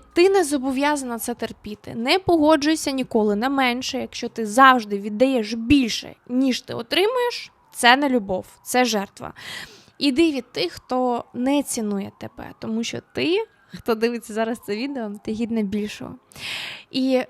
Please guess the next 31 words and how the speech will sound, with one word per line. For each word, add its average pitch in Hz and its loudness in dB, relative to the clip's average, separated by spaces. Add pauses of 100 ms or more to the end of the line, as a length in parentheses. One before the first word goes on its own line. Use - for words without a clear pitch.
що - 2
нам 349 4
взагалі 254 -2
робити, 247 -6
та? 247 -4
Якщо 359 0
ти 392 8
знала 311 6
себе 277 2
в 302 0
цьому 285 -2
відео? 202 -4 (160)
Перш 370 6
за 339 2
все, 214 -4 (800)
не 233 2
звинувачуй 214 0
себе 202 -6
ні 202 -2
в 196 -2
якому 202 -6
разі. 208 -12 (380)
Ти 277 4
не 277 2
винна 240 2
в 202 -10
тому, 415 -2
що 226 0 (100)
тебе 247 4
не 254 0
оцінили, 240 -2